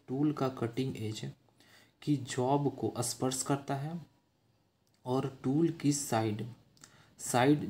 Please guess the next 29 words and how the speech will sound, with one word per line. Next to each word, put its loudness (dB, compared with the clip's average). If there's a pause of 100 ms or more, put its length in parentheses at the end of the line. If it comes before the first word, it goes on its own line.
जॉब 4
से -2 (960)
रगड़ 0 (240)
नहीं 2
सकती -6
है। -10 (720)
अगला, -2
इसको -2 (280)
साइड 2 (640)
रिलीफ 0
एंगल 0
भी 2 (220)
कहते -4
हैं, -8
यानी -2
कि 0
जो 0
साइड 0
क्लियरेंस -2
एंगल -6
है, -6 (640)
इसको 0
साइड 0
रिलीफ 2
एंगल 0
के -4
नाम -4
से -4
भी 0